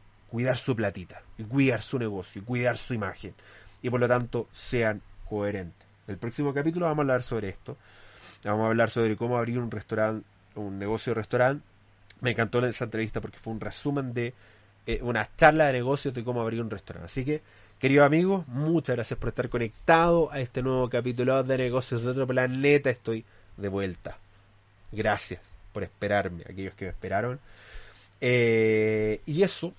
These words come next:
nos vemos en el próximo domingo, aquellos que están escuchando el podcast, y el lunes a las once de la mañana a los que ven mi video podcast. Muchas gracias. Recuerden seguirme en mis redes sociales. Pueden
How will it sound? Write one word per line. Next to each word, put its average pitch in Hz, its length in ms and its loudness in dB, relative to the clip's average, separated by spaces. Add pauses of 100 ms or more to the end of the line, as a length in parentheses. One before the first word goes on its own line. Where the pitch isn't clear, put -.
nos 113 240 0
vemos 135 480 2
en 123 400 2
el 110 100 -4
próximo 123 300 -4
domingo, 123 260 0
aquellos 110 280 -2
que - 100 -14
están 104 140 -8
escuchando 95 360 -8
el 87 60 -8
podcast, 139 500 -4 (420)
y 104 140 -2
el 110 180 2
lunes 175 320 0 (380)
a 101 60 -6
las - 180 -8
once 127 120 -10
de 127 60 -6
la 120 60 -2
mañana 98 300 -8 (260)
a 113 60 -6
los 104 120 -6
que 98 120 -8
ven 101 240 -4 (160)
mi 101 100 -6
video 92 200 -6
podcast. - 320 -20 (160)
Muchas 113 220 0
gracias. 170 460 2 (540)
Recuerden 123 320 4
seguirme 120 320 -2
en 113 40 0
mis 113 120 -2
redes 117 180 0
sociales. 143 440 -2
Pueden 117 300 0